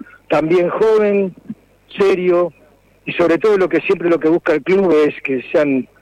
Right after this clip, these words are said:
muy profesionales, muy dedicados a lo suyo, muy serios en su trabajo, y obviamente después, eh, los pergaminos vienen a partir de eso, y creo que siempre hemos seguido por esa línea, y estamos muy contentos de haber podido,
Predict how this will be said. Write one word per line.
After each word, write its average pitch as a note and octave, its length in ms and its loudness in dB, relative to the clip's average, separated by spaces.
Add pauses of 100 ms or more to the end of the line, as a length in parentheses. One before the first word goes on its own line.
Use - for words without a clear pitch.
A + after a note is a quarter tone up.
(220)
muy G3+ 300 2
profesionales, E3 1000 0 (640)
muy F3+ 220 2
dedicados D#3 500 2
a D3 60 2
lo C#3 140 -2
suyo, E3 680 0
muy F#3 260 0 (100)
serios F3 260 2
en D3 120 -2
su C#3+ 140 -8
trabajo, G3 680 0 (340)
y D3 80 0
obviamente E3+ 680 0
después, D3+ 340 0 (120)
eh, C#3 220 0
los C#3 120 0
pergaminos E3 560 0
vienen E3 400 -2
a C#3 80 -2
partir D3+ 360 -2
de E3+ 160 2
eso, - 180 -2
y C3+ 80 -2
creo F3+ 240 0
que C#3 280 0 (280)
siempre E3 300 0
hemos D3+ 180 -4
seguido D#3 240 0
por D3+ 140 0
esa E3 200 -4
línea, A3 400 -2 (640)
y C#3 220 0
estamos D#3 340 -2
muy D3+ 220 -2
contentos D#3+ 560 0
de C#3 60 0
haber C#3+ 200 0
podido, C#3 800 2